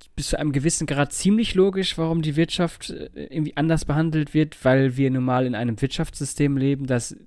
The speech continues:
die Arbeit braucht. Ähm, beim, beim bedingungslosen Grundeinkommen sind wir noch nicht.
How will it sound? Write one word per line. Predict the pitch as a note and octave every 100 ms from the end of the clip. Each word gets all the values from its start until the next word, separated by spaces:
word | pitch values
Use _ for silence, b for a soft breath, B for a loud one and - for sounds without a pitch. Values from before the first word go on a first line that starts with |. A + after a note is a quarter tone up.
| _ -
die | -
Arbeit | A#2+ A2 -
braucht. | G2+ A2 G#3 - - -
Ähm, | C3+ B2+ A#2+ C#3
beim, | B2 A2+ D#3+ - _
beim | A#2+ A#2+
bedingungslosen | A#2 B2+ A#2+ C3 B2+ B2
Grundeinkommen | C#3 B2+ A#2+ - C3 B2+
sind | C#3+ E3+
wir | G3+
noch | G3 G#3+
nicht. | A3+ D#4+